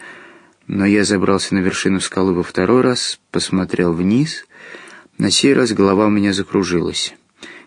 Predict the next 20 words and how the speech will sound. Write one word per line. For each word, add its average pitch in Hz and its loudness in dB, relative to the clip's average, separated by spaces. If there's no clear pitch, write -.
Тело 107 4
сопротивлялось, 101 0
не 85 -2
слушалось, 92 -2
не 104 2
хотело 104 0
прыгать. - -4
Но 104 0
я 101 2
взял 92 2
себя 87 0
в 90 -2
руки, 127 0
повторяя 95 -2
как 95 -4
заклинание: 90 0
«Он 107 0
уйдет 95 2
от 85 -2
огня, 90 0